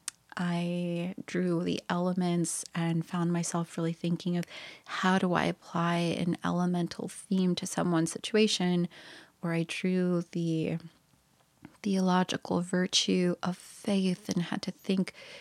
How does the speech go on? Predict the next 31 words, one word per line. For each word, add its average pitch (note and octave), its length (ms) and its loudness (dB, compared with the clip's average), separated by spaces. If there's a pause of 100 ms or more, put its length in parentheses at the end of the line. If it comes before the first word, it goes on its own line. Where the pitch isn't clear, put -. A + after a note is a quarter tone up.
(180)
deeply G3+ 460 0
about F3+ 400 0
its - 180 -6 (100)
application F#3+ 800 0
to - 200 -4
somebody's F3+ 560 0
life. F3+ 560 0 (120)
And F3+ 760 0 (100)
I F#3 80 2
wanted F#3+ 300 4
to - 140 -4
expand F#3 800 2
on F3+ 140 2
that F3+ 220 0
exercise F#3 800 2 (640)
and F#3+ 420 4
answer G#3+ 400 2
a G#3 60 0
few G#3+ 440 4
more F#3+ 280 2
inquiries G#3 840 2 (400)
using F#3 640 4
the F3 100 0
Le F3+ 360 2
Minchiate F#3 880 0 (180)
tarot - 320 -4
deck. - 340 -10 (600)
One G#3+ 160 6
thing G3+ 180 4
I'll F#3+ 140 4
say F3+ 460 6